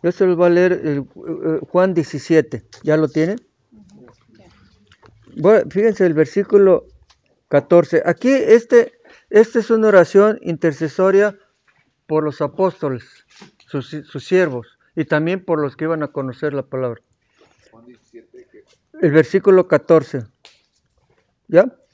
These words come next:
Speaker 1: Dice, "Yo les he dado tu palabra". Cristo ya les dio tu pala-, la palabra de Dios, se los dio a los apóstoles. Pero ¿qué sucede?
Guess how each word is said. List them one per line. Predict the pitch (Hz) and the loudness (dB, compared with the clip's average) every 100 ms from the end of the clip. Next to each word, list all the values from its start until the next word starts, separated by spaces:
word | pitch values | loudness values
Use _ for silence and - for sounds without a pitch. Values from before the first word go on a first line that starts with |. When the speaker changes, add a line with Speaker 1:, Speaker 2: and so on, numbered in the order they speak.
| _ _ _ | _ _ _
Speaker 1:
Dice, | - 180 180 - 170 | 0 2 0 -4 4
"Yo | 196 | 6
les | 262 254 - | 6 4 4
he | 220 | 4
dado | 220 214 220 | 6 4 2
tu | - 170 | 0 -2
palabra". | 160 151 170 143 117 - _ _ _ _ _ _ _ _ _ _ _ _ _ _ _ | 2 4 4 4 -2 -10 _ _ _ _ _ _ _ _ _ _ _ _ _ _ _
Cristo | 170 196 202 185 | -4 -2 -2 -2
ya | 147 | -4
les | 135 | -2
dio | 156 | -4
tu | 170 - 131 | -4 -10 -8
pala-, | 147 131 147 | -4 -2 -2
la | 147 131 | -2 -4
palabra | 135 147 175 175 | -2 0 0 -2
de | 151 | -4
Dios, | 135 165 - | -4 -6 -6
se | 139 | -8
los | 127 117 | -8 -6
dio | 139 | -6
a | |
los | 139 120 | -6 -8
apóstoles. | 123 - 131 117 117 101 95 _ _ _ _ _ _ _ _ _ _ _ _ _ _ _ | -10 -8 -10 -8 -8 -10 -12 _ _ _ _ _ _ _ _ _ _ _ _ _ _ _
Pero | 170 165 160 | 4 4 4
¿qué | - 226 | -2 -4
sucede? | 233 190 214 202 160 - | -4 -4 -2 -2 -4 -8